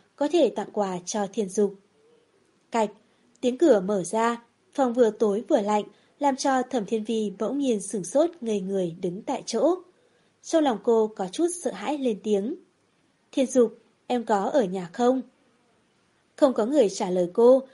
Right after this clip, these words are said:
giống như không có ai ở nhà. Lòng ngực cô căng lên, đả kích này làm cho Thẩm Thiên Vi có chút lảo đảo muốn ngã. Lòng của cô gần như rơi xuống đáy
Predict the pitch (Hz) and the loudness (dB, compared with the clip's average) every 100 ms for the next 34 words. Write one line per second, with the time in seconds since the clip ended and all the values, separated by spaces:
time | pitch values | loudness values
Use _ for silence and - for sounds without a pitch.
0 | _ _ - 269 302 302 285 294 254 226 | _ _ 0 2 2 2 0 -2 -4 -2
1 | 233 226 220 196 165 190 196 185 _ _ | -2 -2 -2 -4 -4 -4 -4 -6 _ _
2 | _ _ _ _ _ _ _ _ _ 277 | _ _ _ _ _ _ _ _ _ -2
3 | 262 254 247 254 233 226 233 220 240 247 | 0 0 2 6 6 4 0 0 2 2
4 | 247 - _ _ - 254 233 349 311 254 | 2 -8 _ _ -4 -2 0 -2 0 0
5 | 220 214 196 254 233 226 247 196 233 208 | 2 0 -2 -2 -2 -2 -4 -4 -4 -4
6 | 233 220 208 196 190 330 302 247 180 202 | -4 -4 -4 -6 -4 -4 -2 -2 0 -2
7 | 175 165 175 190 214 220 339 381 _ _ | -2 -4 -6 -6 -6 -4 -4 -6 _ _
8 | _ _ 294 285 269 254 269 254 247 226 | _ _ -2 0 0 4 6 6 4 0
9 | 196 233 226 220 226 202 - 202 185 240 | 0 -2 -2 -2 -2 -2 -2 -2 -4 -6
10 | 180 | -6